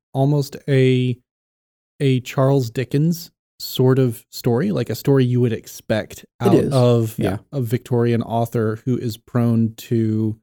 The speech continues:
Speaker 3: And it has a lot of Victorian
Speaker 1: tragedy.
Speaker 3: style themes.
Speaker 1: Yeah.
Speaker 2: Well, well, you have the,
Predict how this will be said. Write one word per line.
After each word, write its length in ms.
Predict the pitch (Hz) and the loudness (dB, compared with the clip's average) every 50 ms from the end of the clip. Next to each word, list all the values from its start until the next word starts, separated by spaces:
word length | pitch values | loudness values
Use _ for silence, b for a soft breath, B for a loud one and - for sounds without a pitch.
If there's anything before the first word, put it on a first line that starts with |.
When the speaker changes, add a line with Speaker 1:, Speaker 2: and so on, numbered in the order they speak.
| _ | _
Speaker 3:
And 120 | - 160 196 | -4 -4 -2
it 60 | 190 | -2
has 120 | - 233 | -2 -2
a 60 | 269 220 | -2 0
lot 180 | 190 190 170 | 0 0 0
of 60 | 131 | 0
Victorian 460 | 113 123 - - - 120 117 123 131 120 | 0 -4 -4 -2 0 2 4 4 4 4
Speaker 1:
tragedy. 180 | 117 - 139 | 4 2 0
Speaker 3:
style 240 | 131 135 135 135 139 | 0 2 2 2 0
themes. 520 | 135 - 160 233 - - - - - - _ | 0 -2 -2 -2 -2 -4 -6 -10 -14 -10 _
Speaker 1:
Yeah. 240 | 139 127 107 - - | -4 -4 -4 -4 0
Speaker 2:
Well, 140 | - 175 180 | 0 2 4
well, 120 | 170 180 190 | 4 4 4
you 140 | 180 180 | 4 4
have 340 | 143 160 156 165 156 151 - _ | 2 0 0 -2 -4 -8 -10 _
the, 300 | - 131 123 123 120 120 | -2 0 2 2 2 0